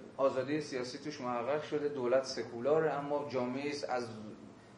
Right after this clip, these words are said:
اس و اساس مذهبی. اینو چجوری باید فهمید و اینو چجوری باید توضیح داد؟ بنابراین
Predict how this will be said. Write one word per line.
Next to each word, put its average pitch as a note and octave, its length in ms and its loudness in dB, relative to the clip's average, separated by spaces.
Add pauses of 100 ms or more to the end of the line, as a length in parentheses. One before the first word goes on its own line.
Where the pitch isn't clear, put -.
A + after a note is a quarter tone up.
(720)
اس F3+ 260 4
و D#3+ 40 6
اساس C#3+ 400 0
مذهبی. G2+ 520 -4
اینو F3 120 -2
چجوری C#3+ 320 -4
باید A2+ 180 2
فهمید F#2 400 -8
و G2 40 -4
اینو C#3 160 -4
چجوری B2 300 -6
باید A#2+ 200 0
توضیح G#2 380 -10 (140)
داد؟ - 80 -10 (880)
بنابراین A#2+ 440 0